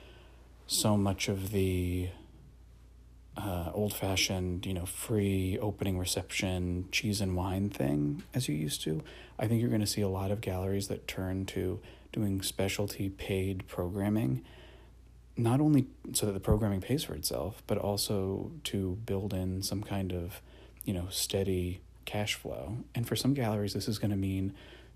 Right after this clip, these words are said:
doing, like, paid cash bars at openings, which never used to be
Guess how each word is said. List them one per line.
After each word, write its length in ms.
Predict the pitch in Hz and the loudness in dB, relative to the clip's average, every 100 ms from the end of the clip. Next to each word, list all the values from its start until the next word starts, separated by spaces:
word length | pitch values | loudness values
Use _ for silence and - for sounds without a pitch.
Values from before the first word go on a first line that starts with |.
| - | 0
doing, 240 | 113 104 95 | 2 4 4
like, 320 | 87 87 - - | 2 -2 -6 -2
paid 420 | 101 98 98 - | 2 2 2 -2
cash 380 | - 95 92 - | -2 0 0 -2
bars 500 | 98 98 95 95 95 | -2 0 0 0 0
at 100 | - | -2
openings, 600 | 110 117 117 104 104 - | -2 0 2 2 2 -2
which 160 | 87 | -4
never 300 | 95 95 98 | -2 0 0
used 280 | 95 110 - | -2 -2 -4
to 60 | 98 | -2
be 380 | 98 92 92 | 0 0 -2